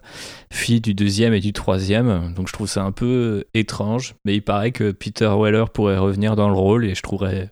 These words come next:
je trouverais ça assez, euh, curieux en fait. Donc, euh, je ne sais pas trop comment le, euh, accueillir cette nouvelle, d'autant que j'avais plus ou moins bien aimé le reboot, euh, de José Padilla,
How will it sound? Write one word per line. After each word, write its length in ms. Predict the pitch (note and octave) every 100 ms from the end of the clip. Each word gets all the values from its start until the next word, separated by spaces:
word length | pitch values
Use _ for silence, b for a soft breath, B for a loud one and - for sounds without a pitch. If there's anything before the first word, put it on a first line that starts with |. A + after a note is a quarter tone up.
| -
je 60 | -
trouverais 220 | G#2 G2+
ça 200 | - G2+
assez, 340 | G2+ A#2 A#2
euh, 40 | G#2
curieux 400 | - G2+ G2+ G#2
en 80 |
fait. 280 | - G2+ G2+ -
Donc, 280 | G2+ G2 G2+
euh, 140 | F2+ F#2 _ _ - - -
je 60 |
ne 40 | G#2
sais 140 | B2+
pas 140 | C#3+
trop 180 | - B2
comment 320 | - A2 A2
le, 240 | A2 G#2 G2 B B B _ _ -
euh, 360 | G#2+ G2 F#2+ F2+
accueillir 360 | G#2+ B2 B2
cette 200 | - A2
nouvelle, 380 | A2+ A#2 A2+ B2
d'autant 360 | A2+ G#2 A#2+ B2
que 120 | A#2+
j'avais 400 | G2+ G2 F#2+ - _ -
plus 280 | A#2+ A#2
ou 80 | A#2+
moins 280 | A#2+ A#2 A#2
bien 380 | A2+ A2 A2+ A#2
aimé 420 | A2 A2 A2+ B2 b b
le 640 | G#2+ G#2 G2+ G2 F#2+ F#2+ G2+
reboot, 520 | A2+ G#2+ G#2+ A2+ -
euh, 440 | F#2+ F#2 F#2 F#2
de 400 | F#2 G2 G2 F#2 F2+
José 260 | - G2+ G#2+
Padilla, 500 | A2 G2+ F#2+ F#2+